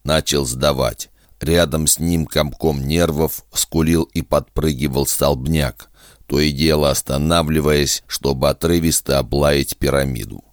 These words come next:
Никаких признаков добермана не было.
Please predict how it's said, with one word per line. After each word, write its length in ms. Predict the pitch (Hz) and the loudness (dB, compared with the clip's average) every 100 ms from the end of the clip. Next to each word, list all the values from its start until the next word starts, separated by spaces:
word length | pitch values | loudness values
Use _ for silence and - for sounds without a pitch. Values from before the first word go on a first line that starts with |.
| _ _ _ - _ _ | _ _ _ -20 _ _
Никаких 640 | 78 95 101 90 85 82 | 0 0 0 0 0 -2
признаков 640 | - 80 76 73 69 69 62 | 0 0 0 0 -2 -2 -2
добермана 840 | 64 65 60 62 69 76 73 71 - | -2 -2 -2 -2 0 0 0 -4 -6
не 240 | 71 62 | -4 -4
было. 340 | 50 53 50 | -4 -6 -6